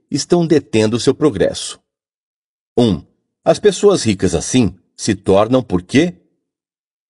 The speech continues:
Dois, as pessoas são pobres por quê? Três, financeiramente eu tenho direito a? Quatro,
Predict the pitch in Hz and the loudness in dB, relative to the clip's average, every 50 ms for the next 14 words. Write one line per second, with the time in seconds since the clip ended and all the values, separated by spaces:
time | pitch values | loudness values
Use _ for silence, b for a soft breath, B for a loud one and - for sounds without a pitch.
0 | _ _ _ _ _ _ _ _ _ _ _ _ _ _ _ _ _ _ _ _ | _ _ _ _ _ _ _ _ _ _ _ _ _ _ _ _ _ _ _ _
1 | _ _ _ _ _ _ _ _ _ _ _ _ _ _ _ _ - 82 101 107 | _ _ _ _ _ _ _ _ _ _ _ _ _ _ _ _ -4 0 2 2
2 | 90 71 - - - - - - _ _ _ _ _ _ _ _ - 87 - - | 2 2 -2 -8 -12 -12 -14 -14 _ _ _ _ _ _ _ _ -6 -6 -4 -2
3 | 107 95 - - - 135 131 - - 117 95 78 69 71 - 101 107 107 98 82 | -2 -2 -2 0 0 0 0 0 0 -2 -2 -2 -2 -2 2 2 4 4 4 2
4 | 87 82 - - - 82 80 - - - 113 135 143 139 - _ _ _ _ _ | 0 -4 -6 -6 -6 -8 -8 -8 -4 0 0 2 0 0 -4 _ _ _ _ _
5 | _ _ _ _ _ _ _ _ _ _ _ _ _ _ _ _ _ _ _ _ | _ _ _ _ _ _ _ _ _ _ _ _ _ _ _ _ _ _ _ _
6 | _ _ _ _ _ _ _ _ _ _ _ _ _ - 160 120 98 - - - | _ _ _ _ _ _ _ _ _ _ _ _ _ -2 0 0 0 -2 -4 -6
7 | - - - _ _ _ _ _ _ _ _ - - 180 202 214 208 202 180 - | -10 -10 -12 _ _ _ _ _ _ _ _ -6 -2 0 0 2 2 0 0 0
8 | - 170 165 151 123 95 90 110 120 117 104 - - - - _ _ _ _ - | 0 0 2 2 2 0 2 2 0 0 -2 -4 -8 -16 -16 _ _ _ _ -2
9 | - 220 185 - - 190 190 190 185 156 139 139 131 107 101 104 101 98 95 95 | 0 0 0 0 0 0 2 2 2 0 0 0 0 2 2 2 2 2 -2 -2
10 | 85 80 85 101 135 165 147 - _ _ _ _ _ _ _ _ _ _ _ _ | 0 2 2 2 2 0 -6 -14 _ _ _ _ _ _ _ _ _ _ _ _
11 | _ _ _ _ _ _ _ _ _ _ _ _ _ _ _ _ _ _ _ _ | _ _ _ _ _ _ _ _ _ _ _ _ _ _ _ _ _ _ _ _
12 | _ _ _ _ _ - 90 95 92 - - - - - | _ _ _ _ _ -2 0 0 0 -2 -8 -16 -20 -20